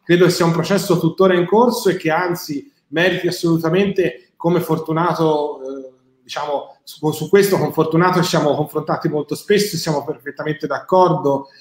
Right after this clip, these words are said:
eh, sul fatto che sia necessario,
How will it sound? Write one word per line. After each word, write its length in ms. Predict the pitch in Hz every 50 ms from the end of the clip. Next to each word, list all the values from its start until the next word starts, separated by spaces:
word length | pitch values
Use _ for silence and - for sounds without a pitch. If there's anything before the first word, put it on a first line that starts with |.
| _ _ _
eh, 360 | - 143 143 143 143 139 135
sul 260 | 131 - - 147 127 123
fatto 360 | - 180 175 156 143 - 156
che 140 | - - -
sia 220 | - - - 175
necessario, 1040 | 170 160 - - 160 - - - 190 190 185 185 180 170 170 160 151 147 - - -